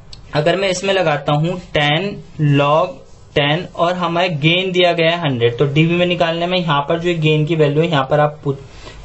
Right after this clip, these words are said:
put कर दो हंड्रेड। ठीक है, तो मैं इसको ऐसे solve कर सकता हूँ, टेन log base टेन, इसको मैं लिख सकता हूँ टेन की power two, ये टू आगे चले जाएगा तो मेरी यहाँ पर डायरेक्ट value आ जाएगी ट्वेंटी डीवी।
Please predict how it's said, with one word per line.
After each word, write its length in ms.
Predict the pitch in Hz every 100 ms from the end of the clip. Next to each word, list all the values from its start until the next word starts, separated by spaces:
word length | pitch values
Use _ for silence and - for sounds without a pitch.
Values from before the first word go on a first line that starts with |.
| -
put 180 | 151
कर 200 | 151 135
दो 160 | 123 160
हंड्रेड। 500 | 143 117 107 104 101 - - - - - -
ठीक 140 | 147 156
है, 200 | 156 - - -
तो 60 | 147
मैं 140 | 156
इसको 200 | 160 -
ऐसे 220 | 170 160 180
solve 240 | 175 170
कर 120 | 180
सकता 300 | 180 175 -
हूँ, 220 | 175 190 196 - -
टेन 560 | 147 156 180 170 147
log 540 | 143 147 170 - - 139 127
base 400 | 143 156 - -
टेन, 400 | 143 143 180 180 - - - - - -
इसको 220 | 160 -
मैं 140 | 185 180
लिख 120 | 180
सकता 280 | 185 180 190
हूँ 180 | 202 -
टेन 200 | 165 165
की 100 | 170
power 300 | 170 160 170 165
two, 260 | 185 214 226 - - -
ये 180 | 165 214
टू 260 | 208 214
आगे 260 | 202 160 170
चले 240 | 160 135
जाएगा 300 | 120 117 120
तो 140 | 123 156
मेरी 240 | 165 185
यहाँ 180 | 196 165
पर 120 | 185
डायरेक्ट 360 | 180 165 165 165
value 280 | 156 151
आ 80 | 147
जाएगी 300 | 139 139 147
ट्वेंटी 420 | 156 143 123 147
डीवी। 360 | 139 120 101 104